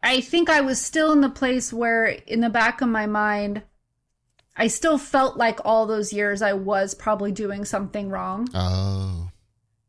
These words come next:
Speaker 1: Um, but I didn't have any concern about, like, seeking forgiveness. Like, I guess I felt like in my mind I would be forgiven for all those things.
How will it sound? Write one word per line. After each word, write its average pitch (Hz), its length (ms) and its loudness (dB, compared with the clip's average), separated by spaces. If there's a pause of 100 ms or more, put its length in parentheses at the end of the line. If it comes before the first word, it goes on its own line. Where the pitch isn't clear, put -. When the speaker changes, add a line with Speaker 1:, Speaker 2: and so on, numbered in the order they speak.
(680)
Speaker 1:
Um, 196 680 2 (1120)
but 233 360 4 (1700)
I 247 100 2
didn't 339 280 2
have 226 460 0 (180)
any 254 280 4
concern 233 600 0
about, 202 480 0
like, 196 300 -2
seeking 233 580 -4
forgiveness. 202 1160 -8
Like, 202 280 -4
I 196 100 -2
guess 196 220 -4
I 185 100 -4
felt 185 240 -6
like 190 180 -6
in 196 120 -6
my 185 160 -6
mind 185 260 -6
I 185 140 -4
would 190 140 -6
be 190 100 -8
forgiven 196 480 -8
for 190 100 -8
all 175 140 -6
those 180 240 -8
things. 185 500 -10